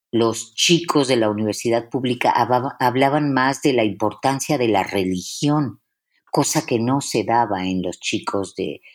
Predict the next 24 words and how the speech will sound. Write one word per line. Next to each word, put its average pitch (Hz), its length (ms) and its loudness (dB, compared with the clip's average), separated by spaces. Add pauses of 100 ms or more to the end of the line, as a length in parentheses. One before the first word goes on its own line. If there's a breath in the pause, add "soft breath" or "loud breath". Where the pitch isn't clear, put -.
(240 loud breath)
¿por 170 200 4
qué? 180 160 6
Porque 170 280 2
la 123 80 4
educación 113 520 0
es 107 160 -4
más 90 200 0
laica 120 640 2 (280 soft breath)
y 139 80 2
generalmente 131 760 0
aquí 131 280 -2
las 120 260 0
universidades, 104 1120 -2 (500 soft breath)
eh, 107 440 2
privadas 139 680 6
son 101 840 -2 (400)
católicas. 120 1160 2 (340)
Entonces, 131 800 0 (280 loud breath)
ahí 147 260 6
por 175 200 6
eso 170 220 2
encontramos 123 640 0
ese 143 220 -2
dato. 117 420 0